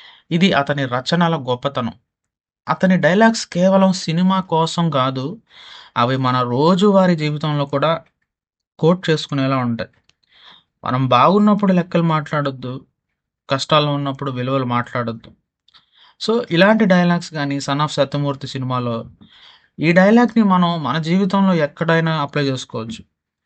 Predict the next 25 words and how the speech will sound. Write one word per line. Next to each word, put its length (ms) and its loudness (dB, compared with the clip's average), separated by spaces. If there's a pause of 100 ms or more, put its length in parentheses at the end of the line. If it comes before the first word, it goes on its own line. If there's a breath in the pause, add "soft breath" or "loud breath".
(260)
త్రివిక్రమ్ 500 4
రచనలు 400 2
కేవలం 480 0
డైలాగ్స్తోనే 600 -2
పరిమితం 460 -6
కాదు. 260 -6 (640 loud breath)
అతను 240 -2
కథను 380 2
నడిపించే 520 2
విధానం, 480 -4
సీన్స్‌ని 540 -2
డిజైన్ 300 -2
చేసే 220 -4
తీరు, 380 0 (640 soft breath)
క్యారెక్టర్స్‌ని 560 0
డెవలప్ 460 2
చేసే 320 -4
స్టైల్, 340 -2
ఇవన్నీ 420 -4
అతని 380 -4
రచనల్లోని 1040 -4 (760 loud breath)
ప్రత్యేకం 520 0
చేశాయి. 340 -6 (400)
అతడు 300 -2
సినిమాలో 480 2